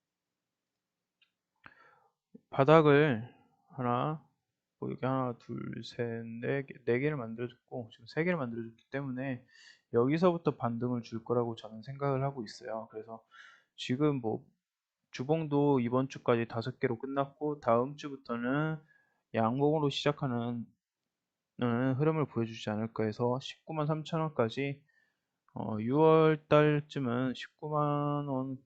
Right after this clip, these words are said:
가지 않을까 한번 생각을 해보고요. 회사가 너무 좋기 때문에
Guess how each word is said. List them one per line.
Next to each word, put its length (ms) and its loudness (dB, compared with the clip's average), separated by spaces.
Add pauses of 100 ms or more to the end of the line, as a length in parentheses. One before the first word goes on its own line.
가지 260 -8
않을까 720 -4
한번 240 -10
생각을 400 0
해보고요. 520 -4 (720)
회사가 600 6
너무 240 0
좋기 340 -10
때문에 680 0